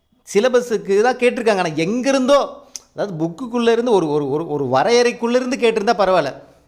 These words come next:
இந்த நியூ புக்கு, ஓல்டு புக்கு, சிறப்பு தமிழ், இதெல்லாம் இல்லாத ஒரு சோர்ஸு நீ கல்வெட்டுக்குள்ளே,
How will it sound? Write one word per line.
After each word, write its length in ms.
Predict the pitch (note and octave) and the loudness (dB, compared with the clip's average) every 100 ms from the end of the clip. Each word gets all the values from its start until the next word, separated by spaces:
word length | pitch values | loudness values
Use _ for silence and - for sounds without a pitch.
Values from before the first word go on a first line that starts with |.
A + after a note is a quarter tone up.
| _ _ _ _ _ _ _ _ _ _ _ | _ _ _ _ _ _ _ _ _ _ _
இந்த 180 | - A#2 | -18 -10
நியூ 180 | B2 D3 | -8 -6
புக்கு, 200 | C3 C3 | -6 -4
ஓல்டு 300 | E3 D#3+ D#3 | -2 0 0
புக்கு, 280 | C#3+ B2+ E3 | 0 -2 -4
சிறப்பு 340 | E3 D#3+ D#3 | 0 0 0
தமிழ், 240 | C#3 C#3+ D#3+ | -2 -2 0
இதெல்லாம் 580 | C3+ D#3 F3+ G3 A#3+ | 2 4 4 4 4
இல்லாத 300 | C4 A#3 A3+ | 4 2 2
ஒரு 140 | G3+ E3 | 2 0
சோர்ஸு 440 | E3+ F#3+ F#3 D#3 - - _ - | -4 -4 -4 -6 -6 -18 _ -14
நீ 80 | |
கல்வெட்டுக்குள்ளே, 1000 | C#3 C#3+ F#3 G#3 G3 G3 G3+ G3 G#3 G#3 | -6 0 2 2 2 -2 -2 0 0 0